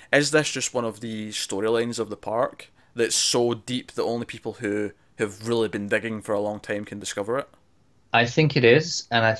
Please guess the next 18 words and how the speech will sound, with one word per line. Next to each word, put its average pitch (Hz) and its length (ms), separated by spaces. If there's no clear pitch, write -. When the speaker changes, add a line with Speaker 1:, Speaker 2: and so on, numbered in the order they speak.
Speaker 2:
I'll 110 120
tell 120 260
you 107 160
why. 98 500
Speaker 1:
Okay. - 320
Speaker 2:
It's 123 240
when 139 180
he 139 200
says, 120 840
"Oh, 120 140
he 104 140
keeps 113 340
finding 107 460
things, 95 260
he 98 80
keeps - 260
learning 104 460
things," 90 600